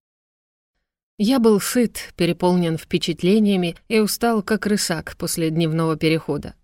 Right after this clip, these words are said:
И тоже был весь в поту. Самое время завалиться в спокойное место, к Альёне домой,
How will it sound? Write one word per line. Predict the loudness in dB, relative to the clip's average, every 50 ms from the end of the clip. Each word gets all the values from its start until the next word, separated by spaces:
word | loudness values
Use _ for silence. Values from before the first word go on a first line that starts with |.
| _ _ _
И | -2 -2
тоже | 0 2 0 0 2 2 0
был | 0 0 -2 -2 -2 -2
весь | -2 0 0 0 -2 -4
в | -8 -8
поту. | -8 -8 -8 -8 -10 -12 -12 -14 _ _ _ _ _ _
Самое | -6 0 2 4 6 6 6
время | 6 6 4 4 4 2 0
завалиться | -2 -2 0 0 0 0 -2 -2 -2 -2 -4 -4
в | -4 -4
спокойное | -2 -2 -2 0 2 2 2 2 2 2
место, | 2 2 0 -2 -2 -6 -8 -8 -10 -6
к | -4 0
Альёне | 2 2 4 2 2 2 2 2
домой, | 2 2 0 0 -2 -4